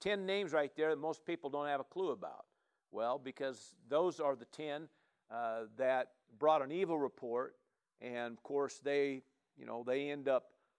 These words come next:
uh, dead in the wilderness, okay? And that's why we don't recall their names so much, okay? But who we do recall is the other two men, is Caleb and Joshua, of course.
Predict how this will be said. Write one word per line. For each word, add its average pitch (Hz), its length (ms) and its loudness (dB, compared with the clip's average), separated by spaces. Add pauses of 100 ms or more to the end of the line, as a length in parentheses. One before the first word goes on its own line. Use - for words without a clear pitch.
uh, 98 300 -6 (280)
dead 156 240 4
in 143 100 -4
the 131 60 -6
wilderness, 131 600 0 (340)
okay? 113 440 -8
And 107 100 -10
that's 120 200 -8
why 131 160 2
we 123 140 -2
don't 120 160 -4
recall 113 420 -2
their 120 200 -2
names 143 280 -8
so 101 140 -10
much, 95 340 -16 (420)
okay? 127 280 -2
But 117 160 -2
who 151 140 2
we 139 140 0
do 180 220 0
recall 139 640 4 (180)
is 123 300 -6
the 127 140 2
other 202 140 4
two 156 200 -8
men, 123 320 -8
is 123 160 -10
Caleb 143 560 4 (480)
and 120 160 -10
Joshua, 135 600 -2
of - 380 -20
course. 98 280 -16